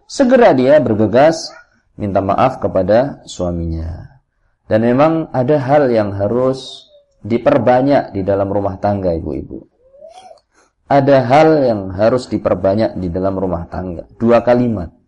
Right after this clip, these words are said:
Maaf dan terima kasih. Maaf dan apa? Terima kasih. Afwan sama jazakumullahu khairan. Ya. Ini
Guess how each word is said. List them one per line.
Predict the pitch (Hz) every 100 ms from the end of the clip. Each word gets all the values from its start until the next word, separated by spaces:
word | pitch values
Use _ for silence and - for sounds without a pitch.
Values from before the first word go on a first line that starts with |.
| _ _ _ -
Maaf | 120 131 - 147 160 - -
dan | 110 104 98
terima | 98 98 92
kasih. | 92 - 85 87 _ _ _ _ _ _ _ _ _ _ _ _ _
Maaf | 104 104 127
dan | 117 123
apa? | 123 185 - _ _ _ _ _ _ 104
Terima | 101 98
kasih. | 92 - - - - _ _
Afwan | 107 - 101 104 110 139 165 202 220 - _
sama | - 101 208 233 - - - _ _ _ _ _ _
jazakumullahu | - 101 90 104 123 - - - _ _ - 101 95 92 101 113 120 156 269 - - _ _
khairan. | - 92 87 80 82 - - - _ _ _ -
Ya. | 80 - - _ _ _ _ _ _ _ _ -
Ini | 147 202